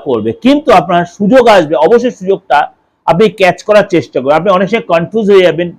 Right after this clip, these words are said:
আপনি ডিসিশন নিতে হয়তো সেই সুযোগ হাতছাড়া হতে পারে। অমীমাংসিত কাজগুলো আপনি কিন্তু সাকসেস করতে পারবেন, এবং আপনি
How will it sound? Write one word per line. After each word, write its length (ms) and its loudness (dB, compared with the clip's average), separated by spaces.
আপনি 140 -8
ডিসিশন 340 -4
নিতে 160 -2
হয়তো 240 0
সেই 160 -4
সুযোগ 220 -4
হাতছাড়া 380 -2
হতে 220 -14
পারে। 160 -16
অমীমাংসিত 720 4
কাজগুলো 440 2
আপনি 160 -12
কিন্তু 180 -6
সাকসেস 400 -6
করতে 200 -6
পারবেন, 340 -8
এবং 160 4
আপনি 220 0